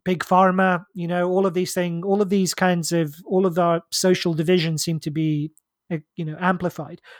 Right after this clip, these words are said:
And that's to say nothing of the precedence of the, uh, confiscation of civil liberties and restriction on movement, which I think you're seeing in efforts to control movement for, um, environmental ends.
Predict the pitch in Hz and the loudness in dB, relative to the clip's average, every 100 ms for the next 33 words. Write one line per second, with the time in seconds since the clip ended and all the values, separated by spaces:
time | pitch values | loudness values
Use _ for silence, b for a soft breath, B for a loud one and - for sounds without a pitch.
0 | B 170 170 170 - - 175 170 185 180 | B -2 -2 -2 -4 0 0 0 -2 -2
1 | 165 160 143 151 180 160 170 151 151 - | -4 -4 -4 -4 -2 -2 -2 -2 -2 -2
2 | 165 147 139 156 151 151 147 147 - 156 | -2 -4 -2 -2 0 -2 -4 -4 -2 -2
3 | 156 - 160 - 156 - 170 151 165 165 | -2 0 0 0 -4 -2 -2 0 0 0
4 | - 160 170 - B B B B 156 156 | -2 -6 -6 -10 B B B B 0 2
5 | - 180 - 165 156 180 143 147 - B | 2 0 0 0 4 4 4 -4 -10 B
6 | B B 160 - 160 185 165 170 - 208 | B B 0 2 2 2 2 2 6 6
7 | 190 170 165 180 170 160 175 - 185 - | 6 4 2 0 0 -4 -6 -2 -2 0
8 | 165 - - 170 156 - 156 190 180 160 | -2 -2 -2 0 0 -2 0 4 4 4
9 | 170 175 143 160 147 - 160 156 151 151 | 2 2 0 -4 -4 -2 0 2 0 -2
10 | 147 147 147 - 165 160 165 160 165 151 | -2 -4 -8 -6 -2 2 2 2 -2 -2
11 | 156 175 160 147 | 0 2 2 -2